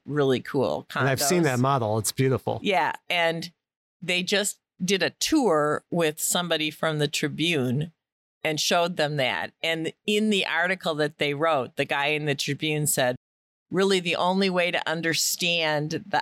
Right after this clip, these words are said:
Speaker 1: outside space is to look at this beautiful model." And then they took a picture of the model and put it in the, so I, I, there are people who understand that a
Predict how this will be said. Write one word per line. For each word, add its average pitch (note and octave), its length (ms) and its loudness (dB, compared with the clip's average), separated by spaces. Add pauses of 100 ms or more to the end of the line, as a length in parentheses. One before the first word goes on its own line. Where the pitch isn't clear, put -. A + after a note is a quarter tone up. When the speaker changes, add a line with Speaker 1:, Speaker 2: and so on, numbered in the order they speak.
Speaker 1:
outside D#3+ 560 0
space C#3+ 560 -2
is D#3+ 180 -2
to - 120 -2
look F3 240 0
at E3 140 -8
this D#3+ 220 0
beautiful D#3+ 460 0
model." C#3 520 0
And C3+ 120 0
then D3+ 120 2
they D#3 120 4
took E3 240 -4
a D3 60 0
picture E3+ 460 -2
of C#3+ 120 -4
the C#3+ 80 0
model C#3+ 380 0
and C3+ 160 -6
put D#3 200 2
it C#3+ 140 0
in C3+ 160 -2
the, B2+ 240 -2 (580)
so - 160 -2
I, G3 300 0 (160)
I, G#3 60 -4
there A#3+ 260 2
are B3+ 220 2
people C4+ 500 0
who G3 60 0
understand F3 880 -2
that E3 200 0
a D3+ 220 -2